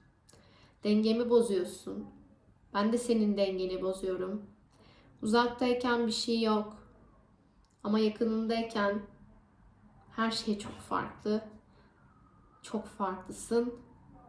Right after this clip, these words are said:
Ama gel gör ki ben bir tılsım kralıyım. Ben bir tılsım kralıyım.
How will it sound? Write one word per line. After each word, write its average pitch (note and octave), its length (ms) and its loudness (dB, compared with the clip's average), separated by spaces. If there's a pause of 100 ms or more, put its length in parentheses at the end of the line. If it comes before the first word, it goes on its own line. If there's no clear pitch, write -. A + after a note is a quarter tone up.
(460)
Ama G3+ 220 2
gel G3+ 320 2
gör A3+ 200 4
ki G#3 100 -8
ben G#3 240 2
bir G#3+ 100 -2
tılsım D#4 460 -4
kralıyım. G#3+ 520 -2 (1600)
Ben G3+ 160 -6
bir G#3 60 -8
tılsım A#3 460 -6
kralıyım. G3+ 460 -2